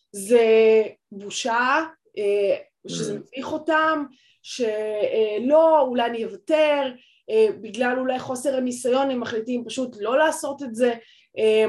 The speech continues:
Speaker 1: אני יכולה להגיד לך שאני פרסמתי כמה וכמה פעמים תיבת שאלות באינסטגרם, שיכתבו לי מה הקשיים שלהם,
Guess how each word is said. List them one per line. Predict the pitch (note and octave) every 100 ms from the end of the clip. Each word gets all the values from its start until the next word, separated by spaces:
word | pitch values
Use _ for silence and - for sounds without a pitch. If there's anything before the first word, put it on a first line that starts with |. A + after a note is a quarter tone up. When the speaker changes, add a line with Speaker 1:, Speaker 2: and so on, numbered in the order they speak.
| A3
Speaker 1:
אני | A3
יכולה | G#3+ A#3+
להגיד | A#3+ A3+ A#3+
לך | A#3+ C4 B3
שאני | A#3+ G#3+ G#3
פרסמתי | G#3 A#3 A3+ A3+
כמה | A3+ A3+ A3+
וכמה | A3+ A3 A3
פעמים | G#3+ G3 G#3+ A3+ A3
תיבת | A3 G3 F#3+ G#3 -
שאלות | G#3+ G#3 G3+ G3+ F#3 F#3 - _ _
באינסטגרם, | F#3+ F#3+ F#3 B3 C4 - D#4 D4 E4+ E4
שיכתבו | B3 A3+ - A3 C4
לי | B3+
מה | A#3 A#3+
הקשיים | B3 - G#3+ B3
שלהם, | D4 D#4+ F4+